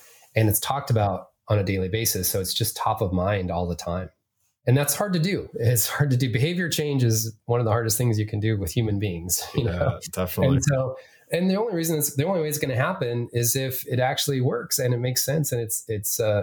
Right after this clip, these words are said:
Speaker 1: actually really helpful. So all the things I talked about before, having high performance, you know, being able to go into a system yourself, not being technical, ask a question,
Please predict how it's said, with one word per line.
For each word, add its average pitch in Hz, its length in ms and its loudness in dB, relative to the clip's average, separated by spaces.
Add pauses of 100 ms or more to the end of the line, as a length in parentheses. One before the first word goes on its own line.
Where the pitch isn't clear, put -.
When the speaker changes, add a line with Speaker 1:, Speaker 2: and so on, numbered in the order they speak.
Speaker 1:
actually 113 540 0
really 110 320 -2
helpful. 95 500 -2 (280)
So 127 240 2
all 135 180 2
the 131 60 -4
things 127 240 0
I 107 80 0
talked 107 240 -2
about 104 200 0
before, 101 300 -2
having 101 360 0 (240)
high 151 200 -2
performance, 117 680 0
you 104 80 -2
know, 98 140 0
being 113 200 2
able 123 120 2
to 117 60 -2
go 117 180 -4
into 123 160 0
a 107 60 -4
system 98 580 -2 (180)
yourself, 107 720 0 (400)
not 107 200 2
being 113 180 0
technical, 92 600 -2 (320)
ask 110 280 0
a - 60 0
question, 95 640 -2